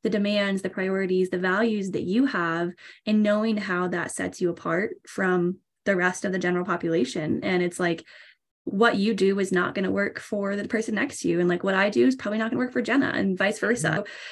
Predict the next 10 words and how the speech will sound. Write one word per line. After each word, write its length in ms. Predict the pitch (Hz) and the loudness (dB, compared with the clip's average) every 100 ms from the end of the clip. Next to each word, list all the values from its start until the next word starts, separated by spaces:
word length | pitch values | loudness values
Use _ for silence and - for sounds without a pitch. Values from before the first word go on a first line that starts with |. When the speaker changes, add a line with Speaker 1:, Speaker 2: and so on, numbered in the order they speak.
| - | -4
Speaker 1:
I 60 | 262 | 4
think 160 | 269 | 6
that's 180 | 294 285 | 6 4
just, 160 | 226 220 | 0 -2
like, 120 | 196 | -4
a 80 | 202 | -4
really 300 | 196 190 196 | -4 -4 -6
big 380 | 180 175 180 180 - | -4 -2 -4 -6 -12
permission 640 | 208 190 180 180 220 233 | -4 -2 0 0 0 0
slip. 380 | - 269 294 | 2 2 0